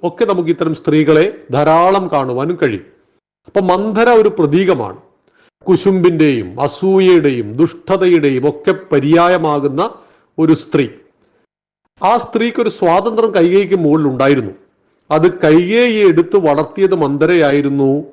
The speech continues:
കൈകേയിയുടെ അമ്മയുടെ തോഴിയായിരുന്നു. ദശരഥ മഹാരാജാവ് വളരെ പെട്ടെന്നായിരുന്നു രാമന്റെ പട്ടാഭിഷേകം നിശ്ചയിച്ചത്.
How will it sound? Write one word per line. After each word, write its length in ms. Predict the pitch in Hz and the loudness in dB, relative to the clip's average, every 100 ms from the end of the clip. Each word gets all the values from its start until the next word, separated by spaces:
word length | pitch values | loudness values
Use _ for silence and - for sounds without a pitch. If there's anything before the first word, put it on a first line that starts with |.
| _ 147 | _ 0
കൈകേയിയുടെ 600 | 147 156 180 175 170 175 | 2 4 4 4 0 -2
അമ്മയുടെ 520 | 139 156 180 180 151 | -4 -2 0 0 0
തോഴിയായിരുന്നു. 1040 | 160 160 170 196 175 113 107 101 135 131 - - _ _ _ _ _ _ _ _ _ | -2 2 2 2 0 0 -2 -2 -2 -2 -4 -18 _ _ _ _ _ _ _ _ _
ദശരഥ 300 | 160 156 214 | -2 0 -2
മഹാരാജാവ് 760 | 233 214 208 220 214 202 208 214 | 0 0 0 2 2 2 0 0
വളരെ 320 | 190 151 190 | 0 2 2
പെട്ടെന്നായിരുന്നു 760 | 214 185 - 202 185 180 170 175 | 0 -2 -4 -2 0 0 0 2
രാമന്റെ 400 | 151 156 175 165 | 2 0 -2 -4
പട്ടാഭിഷേകം 680 | 147 160 160 160 151 175 | -2 -2 0 0 0 0
നിശ്ചയിച്ചത്. 480 | 190 190 175 - 90 | -2 0 0 0 -10